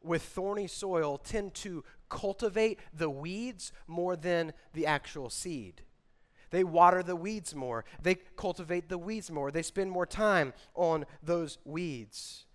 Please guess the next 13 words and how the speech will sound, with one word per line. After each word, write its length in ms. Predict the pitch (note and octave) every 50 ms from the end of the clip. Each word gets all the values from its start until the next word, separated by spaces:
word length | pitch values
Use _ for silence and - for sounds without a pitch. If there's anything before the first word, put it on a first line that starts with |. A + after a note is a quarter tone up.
| _ _ _ -
And 180 | - F3 F3 F3+
when 140 | F#3+ F#3+ G3
you 100 | A3+ B3
care 260 | - - B3+ A#3 A3+
more 220 | A3 G#3 A3 A#3
about 220 | A#3+ A3 A3+ G3+ G#3
the 80 | G#3
things 260 | - - G#3 G#3 F#3
of 140 | F#3 F#3+ E3+
the 100 | E3 F3
world 680 | E3 D#3 D#3+ F#3 F#3+ F3 C#3+ B2+ A#2+ B2 B2+ C3+ D3+ D3 - _ _ _ _ - -
than 460 | - D3 C#3 F3 F3+ F3+ F3+ F#3 F3+ E3+ - - -
about 420 | F3 E3 D#3 D#3+ D#3 D#3+ C#3+ -